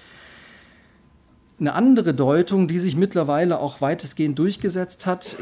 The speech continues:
geht aber in Richtung auf den Bezug zu Bestattungsfeierlichkeiten des Königs. Das heißt, wir haben zum Beispiel auch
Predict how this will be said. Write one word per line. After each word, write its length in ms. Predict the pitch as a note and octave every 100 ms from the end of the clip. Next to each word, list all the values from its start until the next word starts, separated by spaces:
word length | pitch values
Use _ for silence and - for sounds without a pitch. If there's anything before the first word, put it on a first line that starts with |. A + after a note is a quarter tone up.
| C#3
geht 240 | E3+ F3
aber 240 | D#3 D#3
in 100 | D3
Richtung 400 | D3 F3+ - E3+
auf 240 | - D3+ -
den 320 | D3+ C#3+ C#3
Bezug 480 | C#3+ C3+ - F3 -
zu 160 | -
Bestattungsfeierlichkeiten 1600 | C3+ - D#3+ - D3 - C#3+ C#3 C3 C#3 - D3 C#3 C#3+ C#3 C#3
des 160 | A#2+ A#2
Königs. 580 | - F3 A3 A3+ - -
Das 220 | C3+ C#3
heißt, 260 | C#3 C#3
wir 80 | C#3+
haben 280 | B2+ C#3 C#3+
zum 220 | - D3+
Beispiel 540 | C3+ C3 D3 - C#3+ B2+
auch 240 | A#2+ B2